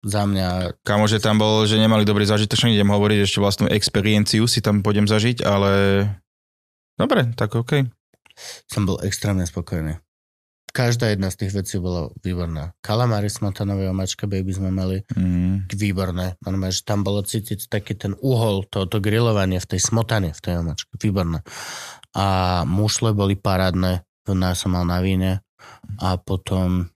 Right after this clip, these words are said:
Speaker 1: všetko bolo fajn. Reálne, že veľmi s-, a chcem tam ísť odtedy, že chcel som tam ísť každý jeden deň, rozmýšľam, že stíhame to, dáme brutál. Aj majú také akcie, vieš, že proste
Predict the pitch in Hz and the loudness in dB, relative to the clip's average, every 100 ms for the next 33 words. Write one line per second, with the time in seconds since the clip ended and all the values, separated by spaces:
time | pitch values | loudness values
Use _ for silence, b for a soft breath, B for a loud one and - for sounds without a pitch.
0 | - 233 - - 254 107 - 87 82 - | -2 0 0 0 2 2 2 -2 -2 -4
1 | 110 120 127 107 107 117 131 117 - - | 0 2 2 2 2 2 2 2 -2 -2
2 | 98 - 131 127 120 120 120 107 107 104 | -2 0 0 2 2 2 0 -2 0 0
3 | 101 98 117 113 104 101 92 - 123 117 | 0 0 0 0 2 0 0 0 0 2
4 | 113 107 104 98 98 95 95 90 - 90 | 2 2 2 2 2 2 2 0 0 0
5 | 90 87 - 113 143 156 139 107 110 127 | 0 0 0 2 2 2 2 2 2 2
6 | 139 - B B B _ 113 110 - 90 | 2 -2 B B B _ -2 -2 0 -2
7 | 80 _ _ _ _ - - 98 95 104 | -4 _ _ _ _ -16 -4 -2 0 0
8 | 110 110 104 127 147 - 123 110 120 120 | 0 -2 0 0 0 0 0 2 0 0
9 | 92 - | -4 -4